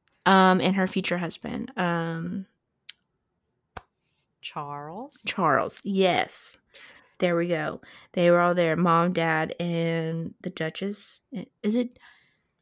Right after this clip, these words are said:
Speaker 2: She can be a
Speaker 1: Dutch and
Speaker 2: duchess?
Speaker 1: Duchess?
Speaker 2: She can, yes. She can be a duchess, even though she is the princess.
Speaker 1: I think in the research they called her Duchess, so that's why I assumed it had to be the same thing,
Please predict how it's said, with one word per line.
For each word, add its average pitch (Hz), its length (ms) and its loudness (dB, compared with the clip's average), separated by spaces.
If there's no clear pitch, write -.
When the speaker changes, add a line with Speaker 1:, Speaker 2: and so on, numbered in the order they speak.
Speaker 2:
She - 300 -2
can 285 180 -6
be 262 160 -4
a 240 80 0
Speaker 1:
Dutch 226 340 8
and 220 160 2
Speaker 2:
duchess? 247 720 2
Speaker 1:
Duchess? - 100 -20
Speaker 2:
She - 380 -4
can, 277 280 -6
yes. 185 540 -10
She 226 340 -8
can 254 280 -10
be 208 300 -6
a 180 60 -8
duchess, 175 1120 -12
even 190 320 -4
though 175 160 -4
she 165 240 -14
is 160 140 -14
the 156 80 -18
princess. 151 720 -16
Speaker 1:
I 214 120 0
think 262 440 0
in 202 100 4
the 196 140 4
research 190 480 0
they 180 160 -4
called 175 280 -2
her 185 100 -4
Duchess, 196 500 -4
so 185 160 -4
that's 180 300 -4
why 190 220 0
I 185 140 -2
assumed 180 440 -4
it - 60 -6
had 180 220 -6
to 185 60 -6
be 175 100 -2
the 175 120 -10
same 156 280 -6
thing, 190 340 -2